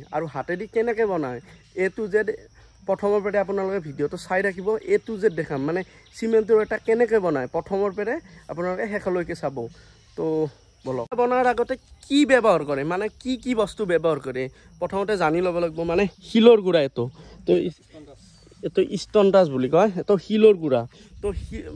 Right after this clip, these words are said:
বালাতকৈ শিলৰ গুড়াটো বেছি মজবুত হয়, সেইকাৰণে আমি শিলৰ গুড়াটো ব্যৱহাৰ কৰিছোঁ। তাৰ লগতে আমি চিমেণ্ট দাং।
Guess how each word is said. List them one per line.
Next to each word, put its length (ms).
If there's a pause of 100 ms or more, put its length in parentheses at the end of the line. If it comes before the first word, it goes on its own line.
(100)
বালাতকৈ 560
শিলৰ 320
গুড়াটো 260
বেছি 280
মজবুত 440
হয়, 140
সেইকাৰণে 340
আমি 220
শিলৰ 320
গুড়াটো 260 (100)
ব্যৱহাৰ 300
কৰিছোঁ। 240 (360)
তাৰ 180
লগতে 320
আমি 180
চিমেণ্ট 460
দাং। 160